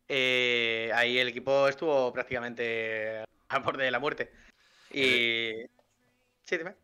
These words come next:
Speaker 2: es de decir que el campeonato que, que ganasteis aquí, eh, el último en, en Eibar, eh, hiciste buena, lo que viene a ser buena relación de, de relaciones públicas, ¿no? En el
Speaker 1: ¿A qué te
Speaker 2: senti-,
Speaker 1: refieres?
Speaker 2: en el sentido de que, al fin y
Speaker 1: ¿Por,
Speaker 2: al cabo,
Speaker 1: por...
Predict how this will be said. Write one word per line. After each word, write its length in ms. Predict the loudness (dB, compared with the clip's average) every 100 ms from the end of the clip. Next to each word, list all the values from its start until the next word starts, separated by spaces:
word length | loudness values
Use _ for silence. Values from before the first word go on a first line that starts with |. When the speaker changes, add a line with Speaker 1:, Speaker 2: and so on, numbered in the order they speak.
| _
Speaker 2:
es 120 | -8 -2
de 60 |
decir 520 | -2 -2 -2 -4 -6
que 560 | -2 0 0 0 -2 -4 -8
el 120 | -8
campeonato 800 | -8 -6 -6 -4 -4 -6 -10 -12
que, 720 | -10 -8 -8 -8 -8 -8 -10 -10
que 120 | -10
ganasteis 440 | -8 -10 -8 -10
aquí, 240 | -8 -8 -8
eh, 220 | -6 -8
el 100 | -10
último 360 | -14 -14 -14
en, 160 | -14 -14
en 160 | -14 -12
Eibar, 400 | -4 -4 -4 -8 _ -20 -20 _ -16
eh, 180 | -14 -12
hiciste 300 | -12 -8 -4
buena, 800 | 0 4 4 4 2 0 -4 -8
lo 80 | -8
que 60 |
viene 120 | -6
a 40 | -4
ser 120 | -4
buena 220 | -4 -4
relación 440 | -2 -2 -2 -6 -4
de, 260 | -2 -2
de 120 | -4 -8
relaciones 360 | -12 -12 -12
públicas, 460 | -8 -8 -8 -12 -12
¿no? 220 | -14 -14 _ _ _ _ _ _ _ _ _
En 100 | -8
el 60 | -2
Speaker 1:
¿A 20 |
qué 80 | 0
te 80 | 2
Speaker 2:
senti-, 120 | 2
Speaker 1:
refieres? 360 | 0 -2 -4 -8
Speaker 2:
en 140 | -12
el 60 | -10
sentido 380 | -10 -6 -4 -2
de 140 | -2
que, 460 | 0 2 2 0 -2
al 120 | 0
fin 120 | 4
y 40 | 4
Speaker 1:
¿Por, 80 |
Speaker 2:
al 80 | 6
cabo, 280 | 6 6 6
Speaker 1:
por... 160 | 4